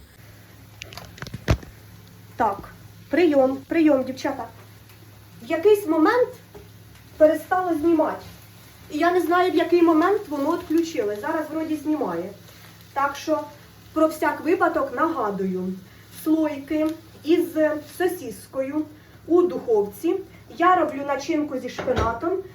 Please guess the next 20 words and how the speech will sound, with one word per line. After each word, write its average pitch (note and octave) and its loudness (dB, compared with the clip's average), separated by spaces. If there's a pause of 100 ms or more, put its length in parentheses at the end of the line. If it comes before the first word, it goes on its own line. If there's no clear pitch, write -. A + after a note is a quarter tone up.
(140)
і D#4+ 4
паралельно D#4+ 2
скаржусь, D#4+ 2
що D4+ -8
моя C#4+ -2
родина, D#4+ 0
всі D4+ -4
їдять C#4 -4
різне E4 4 (280)
і, - -12
що - 2
важне, F4 4 (140)
суп F#4+ 6
зварила D#4+ 4
мама. C4 0 (920)
<laughs> - 2 (1800)
О, D#4+ 6 (1160)
фух. - 8 (520)
А C#4 0
ще G4+ 0